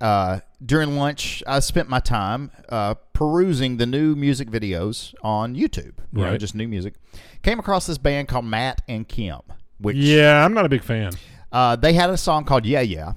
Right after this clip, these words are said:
Speaker 2: You didn't ask me, by the way, but I'm not a fan.
Speaker 1: Uh, Yeah Yeah was amazing to me. The video is the most fun video
Speaker 2: Is
Speaker 1: I've
Speaker 2: that the one that
Speaker 1: seen.
Speaker 2: goes, "Yeah, yeah, yeah, yeah"?
Speaker 1: No, that's
Speaker 2: Yeah,
Speaker 1: not it.
Speaker 2: yeah,
Speaker 1: That's not
Speaker 2: yeah,
Speaker 1: it.
Speaker 2: yeah, yeah.
Speaker 1: So anyway,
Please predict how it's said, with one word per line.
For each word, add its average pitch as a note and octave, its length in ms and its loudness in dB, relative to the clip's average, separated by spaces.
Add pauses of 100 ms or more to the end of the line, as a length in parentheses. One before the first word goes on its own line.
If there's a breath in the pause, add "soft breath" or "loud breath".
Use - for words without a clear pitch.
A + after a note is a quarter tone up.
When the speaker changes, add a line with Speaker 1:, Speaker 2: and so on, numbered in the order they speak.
Speaker 2:
You D#3+ 100 2
didn't E3+ 160 6
ask A#2+ 240 0
me, B2+ 80 0
by A#2+ 140 2
the A#2+ 80 2
way, A#2+ 160 2
but G#2+ 100 -2
I'm A2 80 -2
not F#2+ 120 -2
a - 40 -6
fan. F2+ 300 -8 (100)
Speaker 1:
Uh, A2+ 320 0
Yeah D3 180 4
Yeah B2+ 420 2 (380)
was B2 280 2 (100)
amazing B2 480 2
to G#2 80 -2
me. G2 380 -2 (340)
The G#2 160 -4
video C#3 380 4
is A2 120 2
the A2 80 2
most A#2+ 260 2
fun C3 220 0
video G#2+ 260 0
Speaker 2:
Is F#2+ 40 6
Speaker 1:
I've F3 160 6
Speaker 2:
that - 0 -
the G3+ 100 4
one G3 100 6
that F3+ 40 6
Speaker 1:
seen. D3 60 0
Speaker 2:
goes, C3+ 240 4 (420 soft breath)
"Yeah, G2+ 320 -6
yeah, F#2+ 240 -4
yeah, F#2 480 -6
yeah"? F2+ 380 -8 (200)
Speaker 1:
No, A2+ 200 2
that's A2+ 140 4
Speaker 2:
Yeah, A2 80 0
Speaker 1:
not F#2+ 100 -2
it. D2+ 160 -10
Speaker 2:
yeah, G#2+ 80 -6
Speaker 1:
That's G2+ 140 4
not G2 120 -2
Speaker 2:
yeah, F#2 60 -2
Speaker 1:
it. F2+ 120 -6
Speaker 2:
yeah, F2+ 220 -6
yeah. F#2 220 -6
Speaker 1:
So F#3 180 6
anyway, D#3+ 320 -2